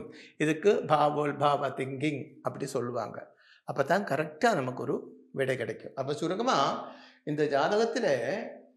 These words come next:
வைதவ்ய யோகம், அதே நேரத்துல இந்த குரு அஞ்சுல இருக்கிறது. அப்போ இவளுக்கு குழந்தை பிறக்கும். அப்படிதான் ஜாதகத்துல அ-, அஞ்சாம் பாவாதிபதி நீச்சத்துல இருந்தா கூட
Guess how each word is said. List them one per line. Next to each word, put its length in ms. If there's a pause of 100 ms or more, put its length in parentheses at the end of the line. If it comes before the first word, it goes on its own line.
(380)
வைதவ்ய 880 (120)
யோகம், 640 (480)
அதே 220
நேரத்துல 460
இந்த 160 (420)
குரு 300
அஞ்சுல 300
இருக்கிறது. 420 (500)
அப்போ 220 (840)
இவளுக்கு 380
குழந்தை 380
பிறக்கும். 460 (380)
அப்படிதான் 400
ஜாதகத்துல 460 (600)
அ-, 140 (100)
அஞ்சாம் 340
பாவாதிபதி 540
நீச்சத்துல 460
இருந்தா 280
கூட 240